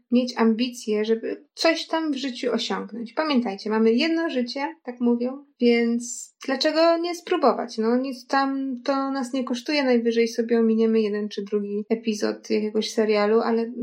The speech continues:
to nic, bo teraz wszystko jest w sieci czy na Netflixie, można sobie zawsze wrócić i obejrzeć.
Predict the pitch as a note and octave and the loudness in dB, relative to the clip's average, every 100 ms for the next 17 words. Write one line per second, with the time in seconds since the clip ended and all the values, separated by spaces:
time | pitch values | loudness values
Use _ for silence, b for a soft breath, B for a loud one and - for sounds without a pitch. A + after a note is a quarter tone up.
0 | A#3 A#3+ A3+ A3+ A3+ A3 G#3 G#3 - A3 | -6 2 4 4 0 -8 -6 -8 -8 -8
1 | - G3+ G3+ - - G3+ - G#3+ A3 - | 0 2 2 -4 -4 -4 -6 -6 -6 -6
2 | G#3+ G#3 G#3 G#3 - A3+ - - A3 G#3 | -4 -2 -4 -6 -6 -6 -6 -4 -4 -4
3 | G#3+ A3 A#3+ A3 A3 G#3+ - A3+ - - | -8 -10 -10 -10 -10 -6 -6 -6 -10 -10
4 | - - A3+ A3 - - - - | -8 -10 -10 -6 -4 -4 -8 -14